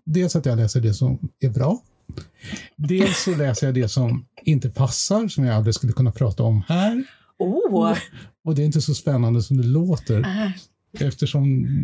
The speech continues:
Speaker 1: till exempel en doktorsavhandling om hur man, serietecknare presenterar sin, sitt liv.
Speaker 2: Ja, det är bra att vi slipper det då.
Speaker 1: <laughs> Eller som jag faktiskt vill prata om någon gång, men jag vågar inte, därför jag tror Agneta kommer titta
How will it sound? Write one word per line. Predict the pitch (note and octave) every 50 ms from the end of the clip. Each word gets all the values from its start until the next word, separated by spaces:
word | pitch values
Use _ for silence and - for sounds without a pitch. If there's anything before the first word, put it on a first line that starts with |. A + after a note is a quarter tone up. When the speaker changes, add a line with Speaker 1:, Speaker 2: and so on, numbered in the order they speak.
| - - - - _ _ _ - - - - - - - - - - _
Speaker 1:
till | - F3+
exempel | D#3+ F3+ E3+ C3 - D#3 C#3+ D3+ -
en | D3 D3+ D3 C#3+ D3 D3 C3
doktorsavhandling | E3 D#3+ - - - C3+ A2+ - C#3 A#2+ G#2 G2 D3 D#3 D#3+ D#3+ D#3+ D#3+ D3 C#3+ D3+ D3 C#3+ C#3+ C3+
om | C#3 - - B2+ B2 B2 B2 B2 B2 A#2+ A#2+
hur | A2+ G2 C3 C3 A#2+ A#2+ A#2+ A#2 A#2 A2+ A2+ A#2+ B2 A#2+ A#2+
man, | B2+ B2+ B2+ B2 B2 B2+ B2+ C#3+ C3 E3 D#3 C3
serietecknare | - - E3+ D3 B2+ A#2+ A#2 - D#3 D3 - - - D#3 C#3 C3+ C3 B2
presenterar | G#2+ - - - - C3+ B2 - C3+ B2 A#2 A2+ A2+
sin, | A2 - C3 B2 B2 -
sitt | - - - D3 -
liv. | C#3 D3 F3 E3 B2+ C#3 D#3 - -
Speaker 2:
Ja, | - A3 G#3 G3 G#3
det | G#3 G3
är | D#3 D3 G3 G3+
bra | - - G#3+ A3 G#3+
att | G3+ F#3 -
vi | D#3
slipper | D#3+ - - F3 - - - -
det | - - - A#2+ C#3+ D#3 - - - - A#3+ - A3 - - - - E4+
då. | E3+
Speaker 1:
<laughs> | E3+
Eller | F3 E3 D#3 D#3 D3+ D3+ C#3 C3+ C3 C3 B2+ B2+ B2 B2 B2+ C#3 C#3+ - - _ _ _ _ _ - - - - _ _ - -
som | - - E3+ D#3+
jag | D3+ C#3+ -
faktiskt | C#3+ B2 B2 A2+ A#2+
vill | B2+ C3+ E3+ G3 G#3+ G3+
prata | - - E3 B2+ A2 G#2 -
om | C3+ B2+
någon | C3+ C3+ C#3
gång, | C#3+ C#3 C3+ C#3
men | B2+ B2 B2+
jag | C3 - - B2+ C3+
vågar | D3+ D3+ C#3+ B2+ A#2+ C#3+ F#3+ F#3+
inte, | D3 A2 G#2+ -
därför | A#2+ B2+ - - C#3
jag | B2
tror | - - C#3 B2 -
Agneta | A2+ C3 C#3 C3 A2+ G#2 - C3+
kommer | - - C3 B2
titta | - - - A#2